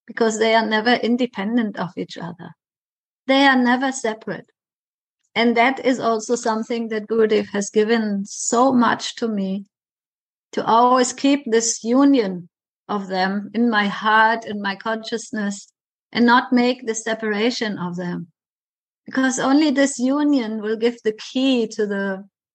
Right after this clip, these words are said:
to our service as aspiring manjaris, but also the key to, to feeling them when they are together. So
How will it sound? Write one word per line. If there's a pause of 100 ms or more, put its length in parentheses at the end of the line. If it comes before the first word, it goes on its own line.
(280)
to
our
service (460)
as
aspiring
manjaris, (340)
but
also
the
key
to, (340)
to
feeling
them
when
they
are
together. (640)
So